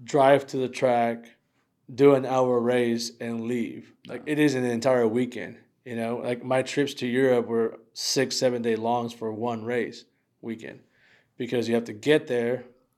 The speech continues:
Speaker 1: Now you're jet lagged, so you wanna make sure you have time to recover. Then you do your practice day.
Speaker 2: God.
Speaker 1: Then you do, like, your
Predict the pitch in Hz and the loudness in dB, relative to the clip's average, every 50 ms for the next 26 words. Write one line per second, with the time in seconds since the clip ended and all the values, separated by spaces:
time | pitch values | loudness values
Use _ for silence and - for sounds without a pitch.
0 | _ _ - 127 123 120 120 117 113 110 107 120 127 113 117 113 113 113 113 113 | _ _ -12 -8 -4 -2 0 -2 -2 -2 2 2 2 2 2 -2 -2 -4 -4 -4
1 | - 120 117 117 117 113 113 - - 117 113 110 113 113 113 110 - - _ - | -4 -4 -4 -2 -4 -4 -4 -4 -4 -2 -2 0 0 0 0 -2 -6 -12 _ -10
2 | - 117 117 117 117 - 113 110 107 - - 120 110 95 101 110 113 - _ _ | -6 -6 -4 -4 -6 -6 -8 -8 -6 -4 -4 -4 -4 -4 -8 -10 -12 -14 _ _
3 | _ _ _ _ _ _ _ _ _ _ _ 131 131 123 123 123 120 117 117 120 | _ _ _ _ _ _ _ _ _ _ _ -4 -4 -2 0 -2 -2 0 2 2
4 | 117 113 110 110 110 110 - - 120 117 117 - 117 107 101 - 107 107 107 113 | 2 2 0 -2 -4 -4 -2 -2 -2 -2 -2 -6 -8 -8 -8 -6 -6 -6 -6 -6
5 | 117 113 - _ - - - 127 120 117 117 113 117 113 110 110 107 - 117 | -10 -14 -20 _ -20 -16 -12 -10 -6 -6 -4 -2 -2 -2 -2 -4 -8 -12 -16